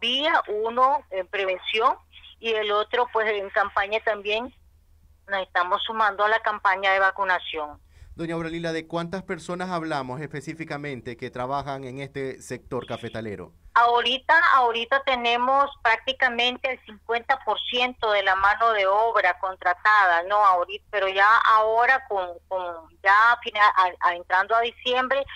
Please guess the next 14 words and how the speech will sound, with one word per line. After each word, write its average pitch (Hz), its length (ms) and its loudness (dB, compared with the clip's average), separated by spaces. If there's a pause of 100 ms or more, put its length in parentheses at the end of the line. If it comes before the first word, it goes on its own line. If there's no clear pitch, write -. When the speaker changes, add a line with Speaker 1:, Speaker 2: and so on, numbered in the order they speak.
(360)
Speaker 1:
eh, 214 300 -2
pudiéramos 214 600 0
tener 214 340 -2
ya 208 200 4
una 220 260 0
contratación 208 760 0
al 208 120 -2
cien 202 180 -6
por 202 220 -2
ciento, 214 260 -6
entonces 214 380 -6
estamos 202 340 0
hablando 214 560 2
de 202 100 -2